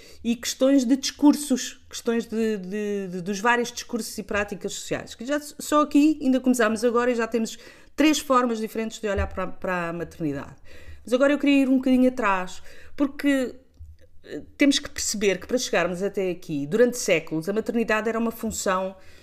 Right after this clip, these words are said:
que, eh, de algum modo estava ligado, de algum modo não, de todo o modo estava ligado à natureza do ser mulher, ou seja, à natureza de nascermos com útero e à nossa capacidade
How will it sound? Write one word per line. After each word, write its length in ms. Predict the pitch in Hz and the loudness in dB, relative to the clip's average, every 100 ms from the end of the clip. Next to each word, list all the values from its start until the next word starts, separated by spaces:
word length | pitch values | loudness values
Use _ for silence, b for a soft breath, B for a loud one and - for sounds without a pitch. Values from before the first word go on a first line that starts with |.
| b b b b b - | b b b b b -20
que, 680 | - 262 247 208 165 160 151 B 180 - | 0 4 6 4 0 -2 -8 B -12 -4
eh, 540 | 202 202 202 196 190 | 0 2 2 2 0
de 100 | 180 | 0
algum 300 | 233 240 226 | 2 2 0
modo 260 | 208 156 147 | -2 -2 -4
estava 380 | - 214 202 202 | -6 -4 -2 -2
ligado, 360 | 196 196 196 | -4 -4 -4
de 40 | 202 | -4
algum 240 | 202 196 | -6 -6
modo 240 | 202 233 208 | -6 -6 -6
não, 180 | 214 | -6
de 120 | 165 160 | -6 -2
todo 260 | 254 233 | 0 0
o 60 | 180 | 0
modo 240 | 165 180 | -4 -6
estava 340 | - 202 185 190 | -6 -4 -2 -4
ligado 580 | 185 170 170 175 185 - b b b b - - | -2 -2 0 -4 -8 -16 b b b b -20 -2
à 120 | 220 | 0
natureza 480 | 233 247 240 226 226 | 2 0 -2 -2 -4
do 100 | 220 | -4
ser 320 | - 262 247 | -2 4 6
mulher, 460 | 262 254 185 156 - b b - - | 6 6 4 2 -10 b b -12 -6
ou 140 | 170 | -6
seja, 480 | 175 185 156 139 135 | 0 2 2 0 -4
à 140 | 160 156 | -2 0
natureza 560 | 175 170 170 175 170 | 0 -2 -2 0 -2
de 380 | 160 165 165 170 | -2 0 0 0
nascermos 500 | 180 180 - 170 170 | -2 -6 -2 -2 -4
com 280 | - 180 185 | -6 -4 -2
útero 420 | 220 220 202 202 B B B B | -2 -2 -4 -6 B B B B
e 420 | 175 180 190 - - | -8 -4 -4 -6 -4
à 300 | 139 143 156 | -2 0 0
nossa 340 | 170 156 - 180 | 0 -4 -4 -6
capacidade 800 | 185 180 - 180 175 175 208 | -6 -8 -2 0 0 -2 -4